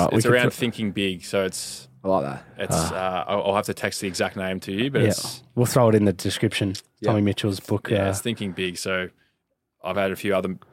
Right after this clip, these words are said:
Speaker 2: mentors in business. Um, one of our investors at Ball Magnet, so we have, we have an investor who, who puts in quite a bit, and,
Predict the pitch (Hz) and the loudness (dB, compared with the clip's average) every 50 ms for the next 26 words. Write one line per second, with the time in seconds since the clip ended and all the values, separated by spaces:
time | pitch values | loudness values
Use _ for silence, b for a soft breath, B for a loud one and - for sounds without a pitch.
0 | - 104 104 104 107 104 - 110 104 95 - 107 98 - - 104 107 95 107 104 | -8 -4 -2 -2 -2 0 0 2 2 2 0 -2 -4 -4 -4 -4 -4 -2 -2 -2
1 | 104 98 - - - - b b b b b b b - 90 90 87 87 104 101 | -2 -2 -4 -6 -8 -10 b b b b b b b -12 -10 -8 -4 -2 -2 0
2 | 98 98 95 95 92 90 95 98 95 - - 101 98 101 - 104 98 98 98 98 | 0 0 0 0 -2 -2 -2 -4 -4 -4 -4 -4 -4 -4 -2 -2 -2 -2 0 -2
3 | 98 98 104 110 101 - - 92 95 95 95 92 - - 98 98 95 98 98 95 | -2 -2 -4 -6 -6 -6 -6 -4 -4 -4 -6 -6 -6 -6 -6 -6 -4 -4 -6 -6
4 | 92 98 95 - - - 98 95 92 90 - _ _ - 98 92 - - - - | -6 -6 -6 -6 -6 -6 -6 -6 -6 -6 -10 _ _ -16 -16 -16 -12 -12 -10 -10
5 | - - 101 95 95 92 b b b b b b b b b - 117 104 101 98 | -8 -8 -8 -8 -10 -12 b b b b b b b b b 0 2 2 4 2
6 | 90 101 104 101 - - _ _ _ - 104 101 98 98 98 98 95 92 | 2 2 0 0 -2 -4 _ _ _ -10 -6 -4 -4 -4 -4 -4 -6 -6